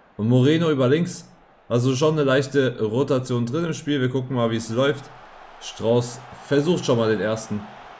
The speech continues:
Pass zu erreichen. Der wird aber leider abgefangen von den Kölnern.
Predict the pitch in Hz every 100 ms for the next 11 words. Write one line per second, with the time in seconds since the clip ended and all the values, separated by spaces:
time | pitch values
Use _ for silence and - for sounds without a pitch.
0 | - 113 113 - 107 92 95 101 101 90
1 | - 90 90 87 85 85 82 98 - -
2 | 98 92 95 92 131 143 131